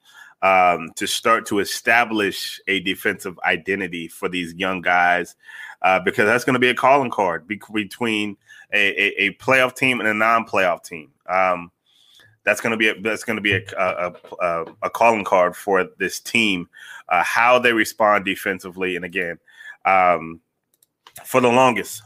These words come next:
for the longest, you, you've, you've <laughs> neglected defense, but I think Okongwu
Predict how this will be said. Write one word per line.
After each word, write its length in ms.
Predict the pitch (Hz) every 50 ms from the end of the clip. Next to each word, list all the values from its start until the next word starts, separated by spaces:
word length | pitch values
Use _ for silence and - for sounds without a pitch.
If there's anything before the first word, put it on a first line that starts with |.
| _ _
for 120 | - 110
the 80 | 110 107
longest, 380 | 110 113 110 104 101 95 -
you, 120 | - 104 95
you've, 280 | 85 101 104 98 95
you've 400 | 98 104 107 107 104 98 92 - - - - - - - -
<laughs> 300 | - - 160 143 127 -
neglected 580 | 151 139 117 107 127 139 151 147 - - 127 120
defense, 560 | 135 143 139 135 - 127 123 117 117 - - _ - - - - - - _
but 260 | - 110 113 110 104 -
I 80 | 101
think 260 | 107 - 139 123 113
Okongwu 680 | 107 104 - - 135 131 127 123 113 120 117 113 110